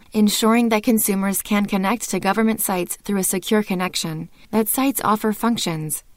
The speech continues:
that sites provide customers a personalization option, and that sites consolidate redundant material.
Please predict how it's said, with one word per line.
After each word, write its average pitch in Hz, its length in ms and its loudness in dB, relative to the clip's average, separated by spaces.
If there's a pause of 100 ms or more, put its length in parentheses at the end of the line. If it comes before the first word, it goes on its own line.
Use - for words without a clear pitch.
that 196 200 0
sites 208 360 0
provide 190 400 0
customers 185 560 -2
a 180 60 -2
personalization 196 840 -2
option, 165 520 -6 (160)
and 220 120 4
that 233 140 0
sites 254 320 0
consolidate 202 720 0
redundant 180 480 -2
material. 175 640 -4